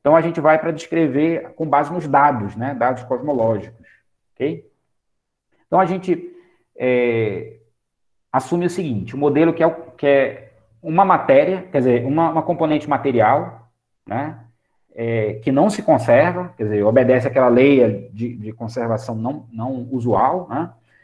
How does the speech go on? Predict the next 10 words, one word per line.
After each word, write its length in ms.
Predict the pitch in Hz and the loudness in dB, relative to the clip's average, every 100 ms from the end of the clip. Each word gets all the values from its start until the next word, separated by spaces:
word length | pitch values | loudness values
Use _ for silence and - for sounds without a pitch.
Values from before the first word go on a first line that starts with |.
| _ _ _ _ - | _ _ _ _ -2
E 440 | 143 156 165 - | 2 4 4 -2
mais 300 | - 156 165 | -2 2 2
as 100 | 165 | 0
correções 400 | - 160 151 160 | -2 -2 -2 -2
da 80 | 151 | 0
gravidade, 540 | 147 156 135 113 - | 2 2 2 0 -2
não 160 | 104 160 | -6 -8
tem 140 | - | -8
constante 360 | 104 147 - 135 | -10 -10 -12 -14
cosmológica. 680 | - 120 147 117 80 - _ | -14 -10 -6 -4 -6 -10 _